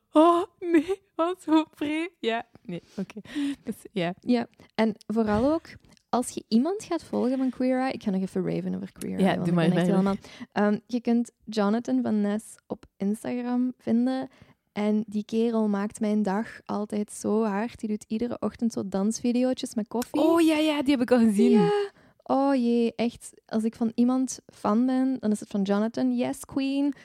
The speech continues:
Speaker 2: Dus dat was mijn tip van deze aflevering.
Speaker 1: Oké, dat was een heel goede tip. Ehm, mijn tip is, eh,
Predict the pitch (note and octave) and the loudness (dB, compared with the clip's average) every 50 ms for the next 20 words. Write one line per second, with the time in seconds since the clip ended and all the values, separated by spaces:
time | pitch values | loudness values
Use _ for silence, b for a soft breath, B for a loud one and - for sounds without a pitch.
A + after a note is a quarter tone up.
0 | C4 B B A3 A3 A3 - - - - _ - A3 G#3+ A3 A#3 A#3 - - A#3+ | -20 B B -2 -2 -2 -2 -6 -16 -14 _ -6 -4 -2 0 -2 -2 -2 -2 0
1 | A3+ A3+ A#3 - A3+ A3 A3 - - - _ _ _ _ _ - G3+ G3 G3+ G#3+ | 0 0 0 -2 -4 -6 -6 -8 -20 -20 _ _ _ _ _ -6 -4 -2 -2 -2
2 | A3 - _ _ _ _ _ _ - - F3+ G3+ F#3+ F#3 G3 G3 G3 F#3 - _ | -4 -6 _ _ _ _ _ _ -14 -6 -2 0 0 0 0 -2 -4 -6 -8 _
3 | - F#3 F#3 - - G3 - - - - - - - _ _ _ _ - F#3 E3 | -12 -14 -14 -12 -10 -10 -10 -10 -10 -10 -12 -12 -14 _ _ _ _ -4 -4 -2
4 | - D#3+ D3 D3 D3 D#3 D3+ D#3+ E3 D#3+ D#3 D#3+ D3+ D3 D3+ - D#3+ D3 C3+ - | -2 -4 -4 -4 -4 -4 -4 -2 -2 0 0 0 0 0 -2 -4 -6 -8 -8 -8
5 | - C3+ - _ - - - _ _ B B B B B B B B B - F3 | -10 -10 -10 _ -18 -20 -20 _ _ B B B B B B B B B -2 0
6 | F3+ F3 F3 F3 F3 - - - F3+ E3+ E3+ G#3 A#3+ A3+ - A#3+ B3+ - - - | 2 2 2 2 0 -2 -2 -2 0 0 2 2 0 0 0 -2 -2 -4 -6 -6
7 | F#3+ F#3+ F3+ - - - - - E3+ | -4 -4 -4 -4 -8 -10 -8 -8 -6